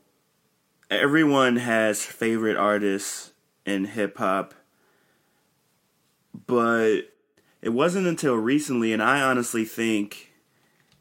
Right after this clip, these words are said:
it broke serious ground when Chris Rock released his top five movie. And I don't know if you've seen that movie, but basically one of the things that happens is the movie is everyone is asked who their top five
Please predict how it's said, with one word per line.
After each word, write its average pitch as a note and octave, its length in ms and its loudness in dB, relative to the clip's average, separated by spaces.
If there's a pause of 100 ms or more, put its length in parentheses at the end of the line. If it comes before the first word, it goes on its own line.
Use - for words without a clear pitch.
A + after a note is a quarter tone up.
(120)
it F#2+ 260 0
broke A2+ 460 0
serious B2 680 0
ground G2+ 800 -2 (200)
when G2 220 -2
Chris G#2+ 300 -4
Rock G#2 240 -2
released G2+ 400 -4
his F2+ 180 -6
top G2+ 360 -4
five A2 500 0
movie. F2+ 640 -4 (720)
And A2 160 0
I A2 80 4
don't G#2 140 2
know G2+ 140 0
if G2+ 120 -6
you've G#2+ 240 -4
seen A2+ 300 -2
that G2+ 140 -2
movie, G2 280 -2
but F#2+ 220 -4
basically G2 920 -4 (360)
one B2+ 200 2
of A#2 120 2
the A2 100 -2
things A2 680 -2
that G2+ 260 -2
happens G#2+ 400 -4
is G2 140 -6
the G2 100 -4
movie F#2+ 580 -2
is F#2 720 -6
everyone F#2+ 380 -4
is F#2+ 140 -4
asked F#2+ 300 -4
who G#2+ 140 -6
their F#2 220 -4
top F#2 380 -6
five F#2 640 -4